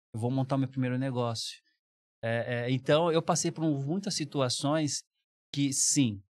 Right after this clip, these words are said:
eu faço sempre questão de compartilhar com as pessoas que é possível mudar o mundo. E todas as pessoas, se a gente for pegar no contexto geral, que começaram seus pequenos negócios nas garagens e hoje são grandes conglomerados,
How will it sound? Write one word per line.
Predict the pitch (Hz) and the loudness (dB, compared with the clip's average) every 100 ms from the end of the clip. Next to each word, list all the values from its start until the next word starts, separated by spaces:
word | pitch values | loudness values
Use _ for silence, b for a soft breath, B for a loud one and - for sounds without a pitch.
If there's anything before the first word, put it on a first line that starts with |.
| _ _ _ _ _ _ _ | _ _ _ _ _ _ _
eu | 135 | -6
faço | 113 156 156 | -2 -2 0
sempre | 185 185 - | -2 -4 -8
questão | 170 - 156 | -6 -2 -2
de | 147 - | -2 -4
compartilhar | 147 143 143 139 135 127 | -6 -4 -4 -4 -6 -6
com | 127 | -8
as | - | -8
pessoas | 120 - 107 101 - - _ _ _ _ _ - | -10 -8 -8 -8 -12 -18 _ _ _ _ _ -8
que | 127 | -4
é | 135 | -4
possível | 135 147 - 120 120 | -4 -6 -4 -4 -4
mudar | 117 117 120 | -4 -4 -4
o | |
mundo. | 120 101 101 - _ _ _ _ _ _ _ _ _ _ _ - | -4 -6 -10 -18 _ _ _ _ _ _ _ _ _ _ _ -12
E | 117 _ - | -12 _ 2
todas | 180 196 131 123 | 4 4 4 2
as | - | 0
pessoas, | 127 - - 110 104 | -2 -4 -2 -2 -2
se | 110 | -6
a | |
gente | 117 | -8
for | - 117 | -10 -8
pegar | 123 135 | -4 -2
no | 147 | -2
contexto | 151 131 - 127 117 | -2 -6 -6 -8 -6
geral, | 110 113 110 104 | -6 -4 -4 -6
que | - | -8
começaram | - 127 117 - 131 156 | -6 -4 -2 -2 0 0
seus | - 139 | -4 -6
pequenos | 131 - 131 113 | -10 -8 -8 -6
negócios | 120 113 113 120 | -6 -4 -4 0
nas | 120 156 | 2 4
garagens | 143 120 113 135 123 110 104 | 4 4 6 4 2 0 -2
e | |
hoje | 120 117 | -2 -2
são | 120 | -4
grandes | 113 120 143 123 - | -2 -2 -2 -2 -6
conglomerados, | 113 110 110 104 113 143 127 113 | -6 -4 -4 -4 0 0 0 -8